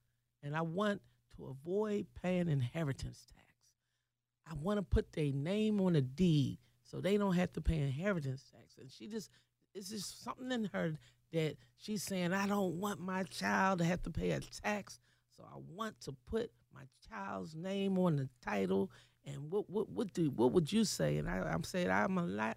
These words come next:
allowed to give you any legal advice, but there are consequences when you put people's name on the title of your property, whether it's your child or not." Let's talk about some of the consequences when, uh, and, and, and how they not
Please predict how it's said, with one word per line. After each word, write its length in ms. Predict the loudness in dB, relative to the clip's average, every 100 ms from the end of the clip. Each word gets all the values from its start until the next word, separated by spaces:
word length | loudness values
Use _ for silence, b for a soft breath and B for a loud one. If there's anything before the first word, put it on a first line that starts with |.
| -8 -20
allowed 360 | -14 -8 -8 -8
to 80 | -12
give 260 | -10 -10
you 140 | -10 -10
any 200 | -10 -12
legal 300 | -14 -16 -12
advice, 640 | -12 -12 -6 -4 -4 -10 -18 _ _ _ _ -16
but 140 | -10
there 380 | -6 -2 -2 -4 -6 0
are 260 | 2 2
consequences 960 | 0 2 2 2 0 2 2 2 0 2
when 160 | 2
you 100 | 2 0
put 220 | -2 -2 _
people's 420 | -8 -2 -2 -4 -12 _ _
name 400 | -4 0 0 -2 -2
on 160 | -2
the 80 | -2
title 460 | -2 -2 0 2 0
of 160 | 2
your 100 | 0
property, 540 | 0 2 2 2 -2 -2
whether 300 | 0 0 -2
it's 120 | -2
your 160 | -6
child 460 | -10 -8 -4 -2 -2
or 60 | -4
not." 320 | -4 -6 -8 -16 -20 _ _ _
Let's 220 | -8 -6
talk 220 | -4 -2
about 240 | 2 4 4
some 260 | 2 4
of 60 | 4
the 40 |
consequences 880 | 2 2 2 2 -2 2 2 2 0
when, 300 | 2 4 4 b b b _
uh, 140 | -6 -2
and, 180 | -2 -2 -4
and, 280 | -2 0 0
and 180 | 2 4
how 400 | 6 6 4 2 -6 0
they 200 | 2 2 -4 -4
not 260 | -2 -2